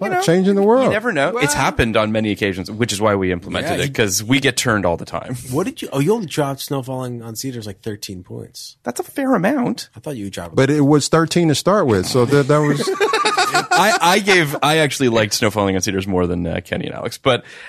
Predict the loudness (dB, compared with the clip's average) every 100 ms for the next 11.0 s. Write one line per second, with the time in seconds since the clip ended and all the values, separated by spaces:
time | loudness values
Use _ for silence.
0 | -6 -2 2 2 2 0 -4 _ -2 0
1 | 2 2 2 2 2 2 0 0 0 -4
2 | -12 _ -4 0 2 2 2 0 -2 -4
3 | -4 -2 -2 -2 -4 -2 -2 0 0 0
4 | 0 -2 -4 _ _ _ -4 2 4 4
5 | 2 -2 0 0 0 0 -2 -2 -2 -2
6 | -2 -2 -4 -4 -4 -4 -4 -6 -6 -6
7 | -4 -6 -6 -6 -8 -12 -20 -6 -6 -4
8 | -4 -4 -4 -18 -20 -20 -4 0 0 0
9 | 0 -4 _ _ -2 0 2 2 2 2
10 | 2 2 -2 -2 -2 0 0 -2 -4